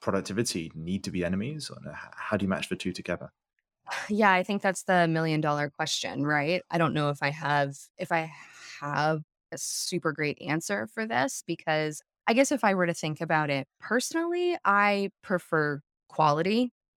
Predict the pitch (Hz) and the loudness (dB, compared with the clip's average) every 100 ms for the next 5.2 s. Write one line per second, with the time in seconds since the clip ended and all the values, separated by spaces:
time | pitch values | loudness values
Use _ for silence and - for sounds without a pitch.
0 | - 220 196 202 240 233 233 240 - 247 | 0 4 4 2 2 2 2 0 0 2
1 | 240 233 233 233 214 226 233 220 170 160 | 2 0 -2 0 2 4 4 4 2 0
2 | 170 160 156 156 156 - - 160 151 147 | -4 -2 -4 -2 -6 -4 2 4 4 2
3 | 147 143 143 139 160 147 143 143 143 143 | 2 2 2 2 4 2 2 0 0 2
4 | 147 139 139 - - - - - - - | 4 4 2 -2 -6 -6 -16 -12 -4 -2
5 | - | -2